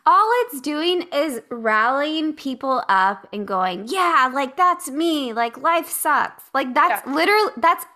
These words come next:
Speaker 1: that's all it's doing. There
Speaker 2: Mm-hmm.
Speaker 1: is nothing, like, to me that can come out of it that's good. Now, has there been, like, memes and stuff that I completely relate to that are funny, that I'm like,
Speaker 2: Yeah.
Speaker 1: "Huh, that's funny." And, like, even Rachel and I maybe have s-,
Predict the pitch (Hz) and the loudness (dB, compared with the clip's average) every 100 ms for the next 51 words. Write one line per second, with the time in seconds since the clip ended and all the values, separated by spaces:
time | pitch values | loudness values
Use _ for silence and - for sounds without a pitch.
0 | _ - 262 285 - 247 240 196 - - | _ -6 -2 -2 2 2 2 -2 -8 -8
1 | 175 - - _ _ _ _ 220 269 302 | -10 -10 -18 _ _ _ _ -2 0 0
2 | 269 277 277 294 330 - 339 330 330 320 | 0 2 2 2 2 0 -2 0 0 -2
3 | - - 226 240 226 - 269 233 220 226 | -6 -10 -2 -2 -2 -8 -8 -6 -4 -4
4 | 240 285 240 226 - - _ - 254 240 | -4 -4 -2 -2 -2 -12 _ -12 -10 -4
5 | 247 214 220 233 262 233 220 - 196 - | -2 0 -2 -2 -4 -4 -6 -6 -6 -6
6 | - - - 254 294 370 359 - - 254 | -16 -20 -10 0 4 4 4 2 0 0
7 | 294 277 285 269 269 220 214 214 247 233 | 2 0 -2 0 0 0 0 0 0 -2
8 | 220 220 208 208 233 240 247 240 240 240 | -4 -6 -4 -4 -4 -6 -2 0 0 -2
9 | 214 214 226 208 214 196 214 202 196 180 | -4 -4 -8 -6 -4 -2 -2 -2 -4 -4
10 | 175 - 254 226 202 196 - 185 165 185 | -6 -8 -6 -4 -2 -4 -4 -4 -2 -2
11 | 247 233 208 214 214 - 453 480 381 262 | -2 -2 0 -2 -2 -2 2 4 2 -2
12 | - 320 349 - 339 226 - 247 254 233 | -2 -2 0 -2 -2 -2 -4 -2 -4 -6
13 | - 262 294 269 262 254 202 202 196 190 | -8 -4 -4 -4 -4 -6 -6 -4 -4 -4
14 | 196 - | -4 -6